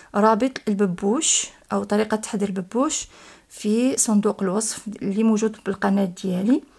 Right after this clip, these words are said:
وغير بغيت نقول لكم أن الماء، راه كمية الماء اللي استعملت في المرق ربعة لتر، أما اللي سمعت الفيديو سمعت بأنها ربع لتر، لا،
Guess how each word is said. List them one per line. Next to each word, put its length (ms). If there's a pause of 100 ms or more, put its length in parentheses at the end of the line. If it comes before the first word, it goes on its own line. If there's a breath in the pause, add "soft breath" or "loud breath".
(380 loud breath)
وغير 180
بغيت 180
نقول 280
لكم 380
أن 320 (140)
الماء، 420 (160)
راه 160
كمية 280
الماء 120
اللي 140
استعملت 420
في 100
المرق 380
ربعة 400
لتر، 280 (680 soft breath)
أما 220
اللي 140
سمعت 300
الفيديو 360
سمعت 300
بأنها 420
ربع 220
لتر، 380
لا، 320